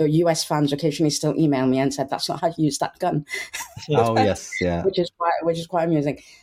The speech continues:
Speaker 1: Um, so it, it was a short story, made the short list. I, it was, it ended in a way that I wanted to know what happened next. Wrote the book, pitched that again, uh, almost got two agents, almost got two trad contracts,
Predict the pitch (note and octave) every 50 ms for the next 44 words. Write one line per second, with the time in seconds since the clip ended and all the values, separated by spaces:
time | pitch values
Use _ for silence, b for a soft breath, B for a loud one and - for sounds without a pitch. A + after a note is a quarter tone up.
0 | B _ D#3+ E3 E3+ F3+ F3+ - - - - - G#3+ G3+ G3 A3+ A#3+ A#3 - G#3
1 | A3+ A3 C4 B3+ - C#4+ C#4 C#4 - - G3 F3+ E3+ F3+ F#3 G3+ A#3+ C4 C4 A3+
2 | B3 B3 - F3 E3 - D3 E3 E3 E3 - - - - _ _ _ _ - D#3+
3 | E3 E3 E3+ E3+ D3+ C#3+ D#3+ D3 - _ - F3+ F3+ F3+ E3+ E3+ E3 D3+ D#3 -
4 | - _ _ F3 E3+ - - G3 G#3+ A#3+ A#3 A#3 A#3 G#3 F#3+ E3+ E3 F3+ F3+ E3+
5 | E3 D#3+ A#2 C3+ D#3 D#3+ E3+ F3 E3 D#3 D#3 D3+ C#3+ D3 C#3 - - C#3+ C#3 C#3+
6 | C#3 - - - C#3 C3+ - B2+ B2+ C#3 C#3+ D3+ - - - - - b b b
7 | b b b b _ D#3 D#3+ F#3 G#3+ A3 G#3 F#3+ E3+ E3+ C#3 D3+ E3 F#3 - -
8 | - - - _ _ - A3 A3+ - - - G3+ F3 D#3+ E3+ D#3+ - C3+ C#3 E3+
9 | G#3+ B3 B3 C4 - - - D#3 D3+ D3 - - E3+ F#3 F#3+ F3+ F3+ - E3+ -
10 | - - D#3+ D3 D3 D3+ D3 D#3 D#3 D3+ - - E3+ E3+ E3+ E3+ E3 - - C#3+
11 | C#3 - - - - D3 C#3 C#3 C#3+ C#3+ B B B B B B B B B _
12 | - - G3 F#3 F3 - - E3+ F3 E3+ E3+ E3 - E3+ D#3 - - - - -
13 | - -